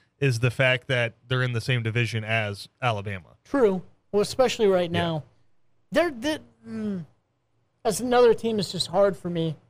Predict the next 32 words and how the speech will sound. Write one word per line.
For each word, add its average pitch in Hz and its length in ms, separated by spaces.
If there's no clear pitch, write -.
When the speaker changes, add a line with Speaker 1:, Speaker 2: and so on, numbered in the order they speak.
Speaker 2:
because 208 300
it's 214 180
like, 214 220
where 226 200
the, 214 220
the, 175 220
like, 220 280
you're 190 160
right. 185 320
The 147 80
past 196 260
fifteen 196 360
years 185 240
have 151 220
been 170 400
insane, 196 640
and 175 40
I 170 120
think 190 180
that 180 140
gets 180 280
undermined 180 500
because 165 240
of 151 80
how 175 140
good 175 240
Alabama's 165 640
been. 151 180
Speaker 1:
Yeah. 117 180
Speaker 2:
But 175 160
they 208 160
were 180 420